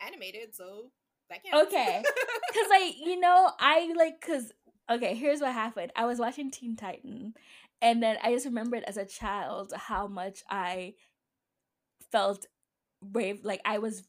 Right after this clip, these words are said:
Speaker 2: I felt very connected to Raven, 'cause I just felt like I wanted to be an emo kid so badly. I don't know why.
Speaker 1: <laughs>
Speaker 2: But I wanna shout her out because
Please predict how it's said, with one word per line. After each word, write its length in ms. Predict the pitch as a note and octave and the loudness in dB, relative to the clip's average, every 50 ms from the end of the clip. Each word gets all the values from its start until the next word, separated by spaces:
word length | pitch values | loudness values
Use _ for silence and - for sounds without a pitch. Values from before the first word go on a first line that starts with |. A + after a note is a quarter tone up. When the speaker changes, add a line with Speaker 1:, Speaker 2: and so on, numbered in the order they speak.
| - - | -14 -10
Speaker 2:
I 80 | - A3 | -10 -8
felt 240 | A#3 - A#3 G3 F#3+ | -8 -8 -10 -10 -10
very 180 | - D#3+ F3 F#3 | -10 -12 -12 -12
connected 360 | - A3 G#3 F#3 F3+ - F#3+ | -14 -14 -16 -16 -16 -16 -16
to 80 | A3 G3 | -14 -12
Raven, 280 | G3+ G3+ G3+ A3 A3+ A#3 | -12 -10 -10 -10 -10 -10
'cause 280 | - - - _ - A#3 | -12 -16 -16 _ -8 -6
I 40 | A3 | -4
just 140 | A3+ A#3+ A#3 | -6 -6 -8
felt 160 | - G#3+ F#3+ - | -8 -10 -10 -10
like 160 | G3+ G3 G3 - | -10 -12 -12 -12
I 140 | - G3 F#3 F#3+ | -12 -10 -10 -10
wanted 320 | G3 F#3+ F3+ F#3 F#3+ F#3+ | -10 -12 -12 -12 -12 -12
to 80 | - G3 | -12 -12
be 120 | G3 F#3+ | -10 -12
an 120 | - - - | -12 -12 -14
emo 460 | F#3 F#3+ G3 F3+ F3+ F#3 F#3 F#3 - _ G#3+ - _ _ - | -16 -14 -14 -12 -12 -12 -12 -12 -14 _ -20 -20 _ _ -18
kid 240 | - G3 F3+ F#3 - | -14 -14 -14 -14 -14
so 260 | - - F3+ - F3+ | -14 -12 -10 -10 -10
badly. 480 | F3+ - - - - A3+ B3 G#3 A3 A3+ | -12 -12 -14 -14 -16 -16 -14 -12 -12 -10
I 140 | - - G3+ | -10 -10 -10
don't 120 | G#3+ A#3 A#3 | -10 -10 -10
know 120 | - G#3 | -10 -10
why. 640 | G3+ - - - - - - G3+ G#3+ A#3 C#4 F4+ G#4 - - | -10 -12 -12 -12 -12 -12 -10 -8 -8 -6 -6 -8 -10 -12 -14
Speaker 1:
<laughs> 640 | - - - - - C#4 D4+ E4+ F4 A#3 G#3+ - G#3 | -16 -16 -16 -14 -16 -16 -14 -10 -8 -8 -8 4 8
Speaker 2:
But 520 | D4 C#4+ C#4 B3+ A#3+ A3+ G#3+ G#3+ F3+ - - _ _ - - - _ - | 8 10 10 10 8 8 8 6 6 4 0 _ _ -20 -20 -6 _ 4
I 420 | A#3+ B3 B3+ C#4 D4+ D#4 D#4+ D#4 | 4 6 6 6 4 2 2 0
wanna 280 | - - B3+ C4+ C4+ C#4 | -2 -4 -4 -4 -6 -6
shout 300 | C#4+ - - C4 C4+ C#4+ | -8 -10 -10 -10 -10 -8
her 180 | C#4 B3+ - - | -8 -10 -8 -8
out 320 | A#3+ B3 G#3+ - - - | -8 -8 -8 -8 -10 -10
because 400 | G3+ C4+ - C#4+ A#3 G3+ G#3 G#3 | -10 -10 -8 -6 -8 -8 -8 -10